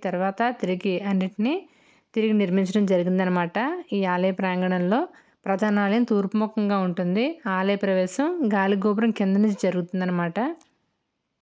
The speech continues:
ఇక్కడ స్వామివారికి ప్రతినిత్యం అర్చనలు, అభిషేకాలు సాయంత్రం కూడా నిర్వహిస్తూ ఉంటారండి. స్వామివారి కళ్యాణం మాఘ బహుళ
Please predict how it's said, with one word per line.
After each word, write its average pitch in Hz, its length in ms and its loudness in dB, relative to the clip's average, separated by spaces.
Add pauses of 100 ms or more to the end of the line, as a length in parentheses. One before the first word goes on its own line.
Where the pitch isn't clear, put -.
(720)
ఇక్కడ 233 240 2 (300)
స్వామివారికి 202 600 2 (100)
ప్రతినిత్యం 214 640 0
అర్చనలు, 208 480 0
అభిషేకాలు 202 500 -2
సాయంత్రం 185 400 0
కూడా 202 140 2
నిర్వహిస్తూ 185 500 0
ఉంటారండి. 185 560 0
స్వామివారి 196 480 0
కళ్యాణం 190 480 0
మాఘ 190 180 0 (140)
బహుళ 196 200 2